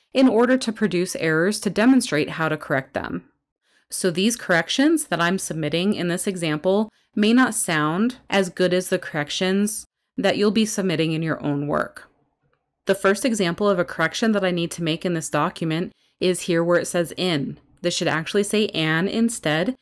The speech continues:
and I said it a little bit sloppily, and it therefore recognized it as in. I'm going to submit this correction as and. I'm going to press Control G, and you heard the small utterance there.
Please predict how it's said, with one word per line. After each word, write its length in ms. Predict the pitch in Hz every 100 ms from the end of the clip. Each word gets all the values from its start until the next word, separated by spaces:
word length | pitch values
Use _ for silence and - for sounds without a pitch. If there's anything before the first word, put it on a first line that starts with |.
| _ _ -
and 180 | 165 156
I 60 |
said 240 | 170 160 180
it 120 | 247
a 40 | 185
little 200 | 160 165
bit 160 | -
sloppily, 760 | - 147 135 135 156 233 294 294
and 100 | 196
it 120 | 196 196
therefore 360 | 196 202 208
recognized 560 | 175 165 - 156 147 165
it 120 | 151
as 200 | 160 165
in. 480 | - 220 160 131 -
I'm 160 | - 202
going 220 | 233 247
to 80 | 240
submit 440 | 233 226 196 175
this 160 | 214 214
correction 460 | - 151 160 - 160
as 140 | 151
and. 480 | - 165 135 - - -
I'm 60 |
going 200 | 160 160
to 60 | 147
press 240 | - 160
Control 400 | - 175 - 156
G, 400 | 147 139 139 269 - - - - - - _ _ _ _ _ _
and 160 | - 208
you 120 | 262
heard 260 | 262 190 175
the 60 |
small 320 | 170 175 160 -
utterance 440 | 170 175 196 214
there. 340 | - 143 143